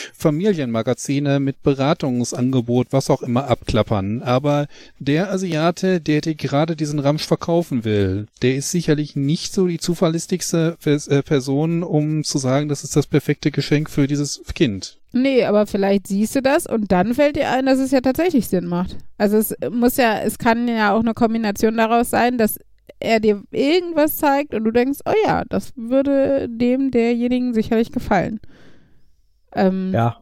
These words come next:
Speaker 2: ne? Also, äh, gerade wenn du dann die Kinder kennst, kannst halt einschätzen, „Ja, das ist ja aber nix für den und das aber wäre eine gute Idee.“ So, es sind
Speaker 3: Also
Speaker 2: halt
Speaker 3: ich find, das ist so, so
Speaker 2: Denkanregungen. Sorry.
Speaker 3: Ja, ich find, das ist so ein bisschen halt zwei, also ich find das auch schon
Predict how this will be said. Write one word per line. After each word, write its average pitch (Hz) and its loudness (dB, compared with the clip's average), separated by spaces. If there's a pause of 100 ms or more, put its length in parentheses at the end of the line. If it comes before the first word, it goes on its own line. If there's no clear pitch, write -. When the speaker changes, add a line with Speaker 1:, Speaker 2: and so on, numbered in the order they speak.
Speaker 2:
ne? 254 2
Also, 226 2
äh, 180 -2
gerade 208 0
wenn 208 0
du 226 0
dann 247 2
die 254 0
Kinder 269 2
kennst, 277 0
kannst 254 0
halt 240 2
einschätzen, 254 0
„Ja, 170 2
das 180 0
ist 233 0
ja 202 4
aber 180 2
nix 226 -6
für 302 0
den 330 2 (140)
und 220 -4
das 185 2
aber 311 2
wäre 302 2
eine 302 0
gute 302 -2
Idee.“ 233 2 (600)
So, - -2
es 180 2
sind 262 2
Speaker 3:
Also 262 4
Speaker 2:
halt - 6
Speaker 3:
ich - 0
find, 180 4
das 240 4
ist 269 -2
so, 160 2 (240)
so 196 -2
Speaker 2:
Denkanregungen. 185 -2 (100)
Sorry. 202 -2 (1000)
Speaker 3:
Ja, 127 2
ich 135 0
find, 180 2
das 175 4
ist 170 -2
so 175 6
ein 160 2
bisschen 170 2
halt 147 0
zwei, 156 2
also 143 2 (180)
ich - 0
find 208 4
das 185 0
auch 185 2
schon 170 -2